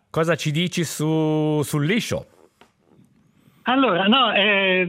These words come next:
Speaker 2: avevo sentito la tua trasmissione, interessantissima. Prima di tutto volevo dire che ballare fa bene, io sono,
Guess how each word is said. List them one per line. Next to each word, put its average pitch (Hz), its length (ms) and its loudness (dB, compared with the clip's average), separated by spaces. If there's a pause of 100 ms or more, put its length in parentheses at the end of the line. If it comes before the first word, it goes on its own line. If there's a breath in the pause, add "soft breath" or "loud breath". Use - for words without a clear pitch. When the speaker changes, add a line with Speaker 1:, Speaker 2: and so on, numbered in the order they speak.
(140)
Speaker 2:
avevo 196 320 0
sentito 262 380 0
la 226 140 2
tua 202 460 2
trasmissione, 175 640 0
interessantissima. 147 880 -4 (400)
Prima 262 200 2
di 254 100 2
tutto 302 240 0
volevo 208 340 2
dire 190 300 0
che 151 420 -2 (760)
ballare 180 520 0
fa 160 160 -4
bene, 127 320 -2
io 170 200 -2
sono, 135 340 -2